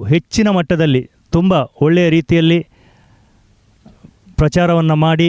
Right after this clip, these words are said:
ನಮಗೆ ಸಹಕರಿಸಬೇಕಾಗಿ ನಿಮ್ಮಲ್ಲಿ ಕೇಳ್ಕೊಳ್ತಾ ಇದ್ದೇವೆ. ಅದೇ ರೀತಿ ಈಗಾಗಲೇ ವಿನಯ ಕೃಷಿ ಬೆಳೆಗಾರರ ಸಂಘ,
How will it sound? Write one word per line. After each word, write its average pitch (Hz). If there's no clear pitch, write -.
ನಮಗೆ 151
ಸಹಕರಿಸಬೇಕಾಗಿ 139
ನಿಮ್ಮಲ್ಲಿ 131
ಕೇಳ್ಕೊಳ್ತಾ 135
ಇದ್ದೇವೆ. 135
ಅದೇ 143
ರೀತಿ 170
ಈಗಾಗಲೇ 175
ವಿನಯ 165
ಕೃಷಿ 170
ಬೆಳೆಗಾರರ 151
ಸಂಘ, 147